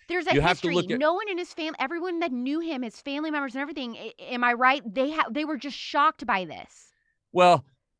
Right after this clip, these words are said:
Speaker 1: And
Speaker 2: I
Speaker 1: there's
Speaker 2: don't
Speaker 1: no
Speaker 2: know.
Speaker 1: camera footage of him going into the hotel room, one of the most
Speaker 2: Oh, yeah, there
Speaker 1: videotaped
Speaker 2: is.
Speaker 1: pa-, p-,
Speaker 2: Yeah,
Speaker 1: places
Speaker 2: yeah,
Speaker 1: in the
Speaker 2: there is.
Speaker 1: world.
Speaker 2: Well, there, there is, there is plenty. I've saw, I've seen plenty of pictures of him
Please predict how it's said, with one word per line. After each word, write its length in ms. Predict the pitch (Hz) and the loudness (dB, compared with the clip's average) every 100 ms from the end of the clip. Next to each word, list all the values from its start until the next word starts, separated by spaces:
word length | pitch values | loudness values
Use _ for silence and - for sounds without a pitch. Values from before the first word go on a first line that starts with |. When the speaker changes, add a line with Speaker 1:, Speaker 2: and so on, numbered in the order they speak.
| _ _ _ _ | _ _ _ _
Speaker 1:
And 100 | 359 427 | -4 0
Speaker 2:
I 60 | |
Speaker 1:
there's 100 | - | 4
Speaker 2:
don't 0 | |
Speaker 1:
no 180 | 202 185 | 6 6
Speaker 2:
know. 60 | - | 6
Speaker 1:
camera 320 | 453 539 539 | 2 0 2
footage 260 | - 320 277 | 2 2 0
of 80 | 311 | -4
him 180 | 370 | -4
going 260 | 330 349 370 | 0 0 0
into 140 | 359 | -2
the 80 | 359 | -2
hotel 360 | 339 - 330 427 | -4 -2 2 2
room, 140 | 415 | 0
one 120 | 294 311 | -2 -2
of 80 | |
the 60 | 302 | 0
most 260 | 311 330 - - - | -2 -2 -8 -20 -12
Speaker 2:
Oh, 40 | 220 | -6
yeah, 420 | 330 330 370 262 | -2 2 4 4
there 120 | 226 | 4
Speaker 1:
videotaped 300 | 175 185 - | 4 2 0
Speaker 2:
is. 80 | - _ | -10 _
Speaker 1:
pa-, 200 | - 349 - _ | -8 -6 -6 _
p-, 100 | - | -8
Speaker 2:
Yeah, 160 | 202 240 | -4 -2
Speaker 1:
places 200 | 330 330 | -2 2
Speaker 2:
yeah, 120 | 247 | 6
Speaker 1:
in 60 | 269 | 6
the 80 | 233 | 8
Speaker 2:
there 100 | 196 | 8
is. 140 | 214 | 8
Speaker 1:
world. 180 | 170 - - | 6 -2 -8
Speaker 2:
Well, 260 | 190 170 131 | -6 -6 2
there, 380 | 160 165 165 - _ | 6 6 6 0 _
there 240 | 139 151 156 | 4 6 6
is, 380 | 165 135 - - _ | 6 2 -6 -20 _
there 220 | 135 147 | 4 6
is 260 | 139 107 - _ _ | 4 0 -10 _ _
plenty. 380 | 175 233 170 113 - | 0 2 2 -4 -6
I've 220 | 123 147 120 | 0 0 0
saw, 300 | - 151 131 | 0 0 0
I've 160 | 139 | -4
seen 400 | - - 160 147 131 | -6 -6 -4 -4 -4
plenty 260 | 165 175 156 | 0 2 2
of 140 | 131 | 0
pictures 420 | 147 127 131 110 | -2 0 -2 -2
of 120 | 107 | -2
him 400 | 117 135 120 113 | 0 2 2 0